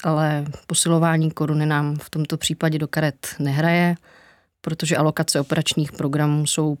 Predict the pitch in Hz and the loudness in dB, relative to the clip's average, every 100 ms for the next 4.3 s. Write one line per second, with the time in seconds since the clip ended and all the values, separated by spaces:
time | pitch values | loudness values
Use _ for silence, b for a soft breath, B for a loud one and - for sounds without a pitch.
0 | - 156 151 - 156 151 147 127 - 147 | -4 0 0 0 0 0 0 -4 -4 -2
1 | 156 165 160 - - _ - _ - 151 | 2 2 0 -8 -20 _ -20 _ -4 0
2 | 151 147 - 156 143 143 147 143 135 b | 2 0 -2 -2 -2 -2 -2 -4 -6 b
3 | b b b _ 151 151 156 151 139 - | b b b _ 2 4 2 0 0 -2
4 | 143 - 143 | -4 -2 -4